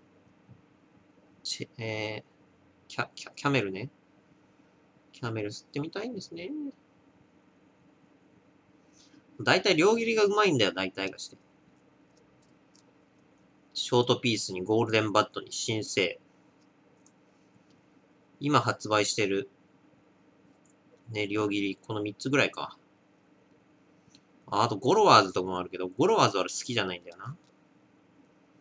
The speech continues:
そこら辺がね、俺大好きなんで。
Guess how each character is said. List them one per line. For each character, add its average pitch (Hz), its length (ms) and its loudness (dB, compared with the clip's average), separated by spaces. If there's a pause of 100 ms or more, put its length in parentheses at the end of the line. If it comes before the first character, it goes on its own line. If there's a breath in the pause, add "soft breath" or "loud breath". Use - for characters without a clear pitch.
(1080)
そ - 160 -10
こ - 100 -6
ら 170 60 0
辺 160 160 -2
が 151 80 0
ね、 135 60 2
俺 101 180 0
大 104 200 0
好 - 60 -6
き - 160 -12
な - 80 -20
ん - 80 -20
で。 - 100 -20